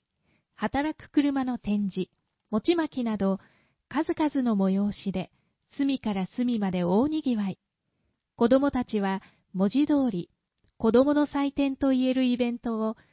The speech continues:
存分に満喫した様子でした。いい音が鳴ると楽しいね。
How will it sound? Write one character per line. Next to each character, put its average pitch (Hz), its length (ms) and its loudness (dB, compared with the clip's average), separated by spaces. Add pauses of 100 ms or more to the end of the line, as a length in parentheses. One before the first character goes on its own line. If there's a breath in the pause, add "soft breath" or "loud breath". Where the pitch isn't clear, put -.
(220 soft breath)
存 220 260 2
分 349 180 2
に 285 120 0
満 233 220 -2
喫 254 320 -4
し - 120 -14
た 240 140 -2
様 226 220 0
子 - 160 -8
で 226 120 -4
し - 140 -16
た。 175 160 -8 (1800)
い 262 180 2
い 240 80 2
音 233 220 0
が 214 100 0
鳴 196 160 0
る 226 100 -2
と 196 160 -4
楽 226 280 -4
し 320 200 -4
い 240 40 -6
ね。 233 240 -6